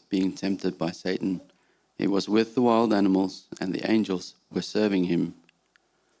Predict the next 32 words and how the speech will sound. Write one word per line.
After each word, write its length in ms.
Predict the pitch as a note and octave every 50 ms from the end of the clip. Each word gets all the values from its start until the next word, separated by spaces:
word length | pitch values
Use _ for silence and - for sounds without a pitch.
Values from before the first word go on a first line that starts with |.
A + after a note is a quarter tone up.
| _ _ -
After 320 | - G2 F#2 F2 - G#2
John 280 | F#2 - G#2+ G#2+ A#2 B2+
was 160 | B2+ A#2+ A#2+
resurrect-, 560 | A#2+ A#2+ A#2 A#2+ A#2+ G#2+ F#2 F2+ F2 - _ -
uh, 200 | G#2+ F#2+ F2+ E2+ - _ _ - - -
after 340 | G#2 G2+ - - - G2 E2+ - - _ _
John 320 | - A#2+ A#2 A#2+ A#2 G#2+
was 200 | G2 G2 F#2+ - - -
arrested, 640 | A#2+ A#2+ G#2+ F#2 F2 - - - - F#2 G#2+ A#2+ - - _ _ _ _ _ _ _ _ _ _ _ _ _
Jesus 460 | - G#2 G2+ F#2 F2+ F#2 F2+ - - _ - _ -
went 260 | G2+ A2 A2+ A#2 A2+
to 100 | - B2+
Galilee, 460 | A2 G#2+ F2+ F#2 F#2 F2+ F2 F2+ F2+
proclaiming 800 | E2+ - - F2+ - - - A2 G#2 G#2 G#2 G#2 G#2+ G#2 G2+ - _ -
the 80 | G#2
good 240 | - - B2 A#2+ A#2+
news 240 | A2 G#2 G#2 F2+ F#2+
of 120 | E2+ -
God. 400 | - F2+ F2 E2 D#2+ E2 D#2+ - _ _ _ _ _ _ _ _ _ _ _ _ _ _ _ _ _ _ -
"The 80 | - F#3+
time 340 | - - - A#2+ B2 C3
is 120 | C3 B2+ -
fulfilled, 520 | C#3+ B2+ - - G2 F#2 E2+ E2+ F2 - _ _ - -
and 120 | F#2+ F2
the 40 | F2
kingdom 440 | - - - A#2+ B2 B2 B2+ B2+ B2+
of 140 | B2+ A#2+ B2+
God 300 | - G#2+ G2 F#2+ F#2+ -
is, 360 | - A#2 A#2 G#2 - - - _ _ _
has 220 | - G#2 G2+ -
come 240 | - G#2+ F#2+ F#2 F#2
near. 300 | F#2 F#2 F2+ F2 D#2